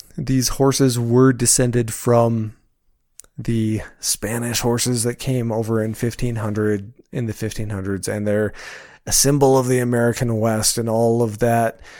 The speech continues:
um, emotional, logical fallacy, the appeal to emotion, all of that.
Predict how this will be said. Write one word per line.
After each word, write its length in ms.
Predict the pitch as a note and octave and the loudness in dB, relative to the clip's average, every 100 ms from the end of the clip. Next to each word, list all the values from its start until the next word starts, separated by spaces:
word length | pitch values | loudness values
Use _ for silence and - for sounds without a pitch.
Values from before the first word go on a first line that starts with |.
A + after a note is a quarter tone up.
| - - - | -20 -20 -6
um, 380 | - A2 G2+ G2 - _ - - - _ - | -2 0 0 -4 -10 _ -20 -20 -20 _ -4
emotional, 1000 | C3 A#2 A#2 A#2+ - A#2+ A2+ A2+ A#2 G2 | 0 2 4 2 0 0 2 2 2 -2
logical 640 | - A#2+ A#2 A2 A#2 B2 A2+ | -2 2 4 2 0 0 0
fallacy, 920 | - G#2+ G#2 A2 - A#2 G#2+ G#2+ G2+ - _ _ - | 0 2 2 2 0 0 0 0 -4 -10 _ _ -8
the 220 | G#2+ G#2+ | -4 -4
appeal 340 | B2 - A#2 A2 | -6 -6 -4 -4
to 180 | A#2 | -4
emotion, 680 | A2+ A2 G#2 G2+ G#2+ G#2 G#2 - _ - | -4 -2 -2 -2 -2 -4 -6 -14 _ 0
all 180 | C3+ D3 | 4 6
of 100 | G#2 | 4
that. 320 | G2+ G2 | 0 0